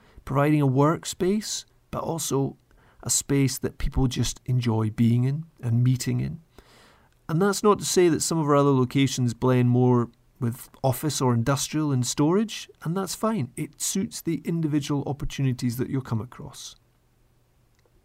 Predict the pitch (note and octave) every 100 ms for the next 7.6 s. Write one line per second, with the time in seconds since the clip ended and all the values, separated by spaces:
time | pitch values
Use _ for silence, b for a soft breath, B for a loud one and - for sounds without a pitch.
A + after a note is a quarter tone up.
0 | - - G#3 C3 - B B B - D#3
1 | B3 D4+ B3+ C4+ A3 - C3+ A#2+ - -
2 | b b b b b D#3 D#3+ E3+ F3 -
3 | D3+ C#3+ C3+ - G3 G#3 F#3 C3+ A#2+ C#3+
4 | - - C3+ C3 C#3+ D3+ D#3 D3+ C#3+ C#3+
5 | C#3 - C3+ D#3 D#3+ D#3+ C#3+ A#2+ - -
6 | - - - _ - B2+ D3 D3 C#3+ C3+
7 | B2+ C3 C3 B2+ B2 A#2+